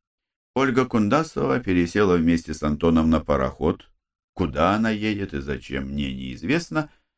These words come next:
и сошла на берег лишь в Костроме. Антон, наконец, остался один и продолжил странствие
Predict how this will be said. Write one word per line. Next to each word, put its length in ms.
и 100
сошла 440
на 140
берег 400
лишь 200
в 80
Костроме. 680
Антон, 400
наконец, 500
остался 540
один 460
и 120
продолжил 760
странствие 1000